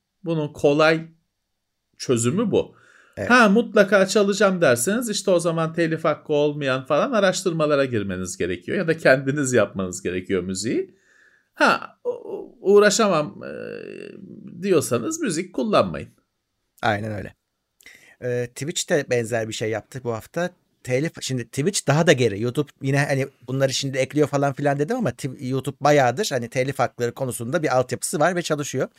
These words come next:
Speaker 2: Kendini kurtardı.
Speaker 1: Evet.
Speaker 2: Hani hep, hep söylüyoruz bunlar YouTube'un ve Twitch'in kendini yasal baskılardan kurtarma sistemi. Sizinle alakası yok. Ee, şu, yeni araçlar devreye soktu Twitch ve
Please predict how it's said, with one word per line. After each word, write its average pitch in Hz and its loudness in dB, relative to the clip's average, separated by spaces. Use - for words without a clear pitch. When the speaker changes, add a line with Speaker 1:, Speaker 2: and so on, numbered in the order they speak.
Speaker 2:
Kendini 170 4
kurtardı. 120 0
Speaker 1:
Evet. 82 0
Speaker 2:
Hani 117 -4
hep, 151 -2
hep 143 -4
söylüyoruz 135 0
bunlar 143 2
YouTube'un 127 -2
ve 123 0
Twitch'in 135 -4
kendini 147 0
yasal 147 4
baskılardan 135 2
kurtarma 143 2
sistemi. 107 -6
Sizinle 123 -4
alakası 110 -4
yok. 117 -4
Ee, 127 4
şu, - -6
yeni 160 2
araçlar 170 4
devreye 120 4
soktu 110 -2
Twitch 160 -4
ve 165 4